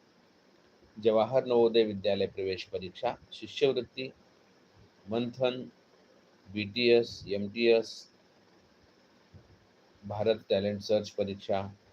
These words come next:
आय एम विनर किंवा इतर विविध स्पर्धा परीक्षेसाठी भाषा विषयाचे उतारे अत्यंत महत्त्वाचे असतात. त्यावर आधारित प्रश्न विचारले जातात आणि या उतार्यांचा अधिकाधिक सराव व्हावा या उद्देशाने आपण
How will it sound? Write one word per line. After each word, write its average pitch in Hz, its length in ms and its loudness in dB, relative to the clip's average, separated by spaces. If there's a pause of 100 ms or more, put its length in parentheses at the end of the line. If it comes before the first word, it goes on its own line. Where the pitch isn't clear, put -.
(200)
आय 104 140 -2
एम 107 140 -4
विनर 98 380 -4 (720)
किंवा 139 140 -2
इतर 139 280 2
विविध 135 340 0
स्पर्धा 131 400 4
परीक्षेसाठी 98 800 -4 (1600)
भाषा 107 300 -2
विषयाचे 113 400 0
उतारे 101 460 -2
अत्यंत 98 440 -10
महत्त्वाचे 95 600 -6
असतात. 98 280 -2 (180)
त्यावर 95 200 0
आधारित 98 400 -6
प्रश्न 98 240 -12
विचारले 117 400 0
जातात 131 300 0 (720)
आणि 123 300 -4 (260)
या 107 360 0
उतार्यांचा 120 580 0
अधिकाधिक 113 600 -4
सराव 110 340 2
व्हावा 87 280 -4 (280)
या 110 100 2
उद्देशाने 107 540 -4 (560)
आपण 123 340 -2